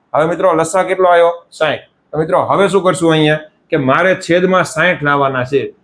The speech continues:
તો મિત્રો, છેદમાં સાઠ લાવવા હોય તો બેના છેદમાં ત્રણ. હવે ત્રણને કેટલા વડે ગુણું તો મિત્રો સાઠ આવે? તો ત્રણને મિત્રો હું વીસ વડે ગુણું તો સાઠ આવશે.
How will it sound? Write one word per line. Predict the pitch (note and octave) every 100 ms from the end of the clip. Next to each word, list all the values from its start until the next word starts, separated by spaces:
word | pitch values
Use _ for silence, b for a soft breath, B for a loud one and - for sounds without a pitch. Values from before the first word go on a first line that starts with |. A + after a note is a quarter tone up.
| _ -
તો | D#3
મિત્રો, | F#3 F#3+
છેદમાં | E3+ E3+ F3+ F#3+ F#3
સાઠ | E3 F3+ F3
લાવવા | D#3+ F3+ E3+
હોય | D3+ C3 - _ -
તો | D3
બેના | C#3 C#3+ E3+ F#3 F#3
છેદમાં | - E3 E3+ E3 D#3 -
ત્રણ. | F#3 D3 A2+ _ _ _ _ _ -
હવે | D#3+
ત્રણને | F3 D#3+ F3+ G3
કેટલા | F#3+ F3+ G3 F#3+
વડે | G3 F3+
ગુણું | F3+ F3+
તો | F3+
મિત્રો | E3+ F3+ E3
સાઠ | E3 E3+ D#3
આવે? | D3+ D3+ - _ _ _ _ - -
તો | D#3
ત્રણને | - D#3+ F#3 G#3 G#3+
મિત્રો | F#3+ F#3+ G3+ G3
હું | F3 G3 G3+ G3+ - _ _ -
વીસ | D3+ G#3 F#3
વડે | G3 F#3+ E3+
ગુણું | G3+ E3+ D3 _
તો | F3+ E3+
સાઠ | E3 E3 D3+
આવશે. | D3+ C3+ A2+